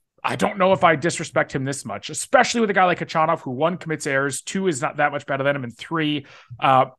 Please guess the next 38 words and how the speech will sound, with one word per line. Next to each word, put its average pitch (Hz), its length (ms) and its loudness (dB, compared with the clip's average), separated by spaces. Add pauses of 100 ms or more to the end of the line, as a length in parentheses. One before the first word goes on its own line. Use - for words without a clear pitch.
(340)
the 151 80 4
tennis 170 320 2
I 160 80 2
Q 165 180 -2
and 156 60 0
the 143 60 -4
mental 143 200 -4
game 131 180 -8
just 131 220 -8
aren't 156 180 -2
that 127 140 -4
strong. 131 300 -2
I 131 80 2
mean, 160 120 -2
he 190 120 0
barely 220 300 4
snuck - 260 0
by 143 120 2
Tsitsipas, 135 540 -2
who 156 120 -2
is 135 140 -4
still 165 440 4 (320)
hitting 269 320 2
more 233 240 8
f-, - 260 -4
like, 160 300 0 (140)
big 151 280 0
backhands. 110 720 -4
Like, 135 140 -6
he 185 100 -4
was 165 140 -4
flattening 208 360 2
them 175 100 0
out 160 160 4
a 160 40 2
little 160 120 0
bit 151 160 -4
more, 156 400 0